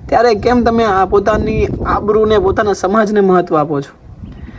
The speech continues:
દીકરીથી વિશેષ આબરૂ હોઈ શકે યાર? પ્લીઝ કોમેન્ટ કરજો. જે, જે મા-, માતા પિતા મારો વીડિયો જોતા હોય ને, તો પ્લીઝ એક કોમેન્ટ કરજો કે દીકરીથી વિશેષ પોતાનો સમાજ કે પોતાની આબરૂ હોઈ શકે છે. આબરૂ તો જિંદગીમાં ઘણી વખત કમાઈ શકીએ છીએ.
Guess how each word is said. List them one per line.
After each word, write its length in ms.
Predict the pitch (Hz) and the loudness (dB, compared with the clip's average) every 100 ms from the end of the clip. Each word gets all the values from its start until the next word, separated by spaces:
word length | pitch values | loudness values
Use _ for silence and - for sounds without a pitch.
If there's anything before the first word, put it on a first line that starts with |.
| - - - - | -20 -20 -12 0
દીકરીથી 360 | 170 196 196 | 2 4 4
વિશેષ 320 | 185 190 196 185 | 4 2 2 2
આબરૂ 260 | 170 175 | 2 2
હોઈ 160 | 160 190 | 4 4
શકે 340 | 190 165 139 | 2 -4 -4
યાર? 160 | 135 - - - - - - - - - - | -4 -6 -12 -16 -16 -16 -18 -20 -20 -20 -2
પ્લીઝ 180 | 214 226 | 0 0
કોમેન્ટ 420 | - 196 226 196 | 0 2 2 2
કરજો. 280 | 170 160 147 | 0 0 -2
જે, 140 | 175 185 185 - 175 | 0 -2 -2 -8 -4
જે 100 | 190 | 0
મા-, 260 | 196 196 185 | 2 2 2
માતા 260 | 185 185 | 2 0
પિતા 240 | 202 190 202 | 2 2 4
મારો 180 | 202 | 4
વીડિયો 220 | 202 214 208 | 4 4 2
જોતા 180 | 202 | 2
હોય 200 | 208 202 | 2 2
ને, 80 | 185 | 2
તો 60 | 175 | 0
પ્લીઝ 240 | - 202 | 2 2
એક 360 | 190 - - - | 2 0 -6 -4
કોમેન્ટ 320 | 185 208 180 | 0 0 0
કરજો 240 | 180 196 | 0 2
કે 120 | 208 185 | 2 4
દીકરીથી 480 | 175 180 226 247 | 2 2 2 2
વિશેષ 360 | 190 220 220 170 - - - - - - - - - - | 2 2 2 0 -2 -16 -18 -18 -14 -12 -12 -14 -14 -4
પોતાનો 280 | 151 185 180 | -2 0 0
સમાજ 380 | 180 185 202 - | 2 2 2 0
કે 60 | |
પોતાની 300 | 165 175 175 | -2 0 0
આબરૂ 260 | 147 170 170 | 0 2 2
હોઈ 120 | 160 | 2
શકે 260 | - 143 143 | 0 -2 -6
છે. 260 | - - - - - - - - - - - - - - - - | -10 -18 -20 -20 -18 -14 -16 -16 -20 -20 -20 -20 -20 -20 -12 -2
આબરૂ 280 | 180 220 | 0 4
તો 120 | 208 190 | 4 4
જિંદગીમાં 340 | 196 202 202 | 4 4 2
ઘણી 300 | 143 156 196 | 0 2 4
વખત 160 | 196 160 | 4 2
કમાઈ 260 | 160 160 | -2 -2
શકીએ 300 | 143 147 139 | -2 -4 -6
છીએ. 140 | 131 | -6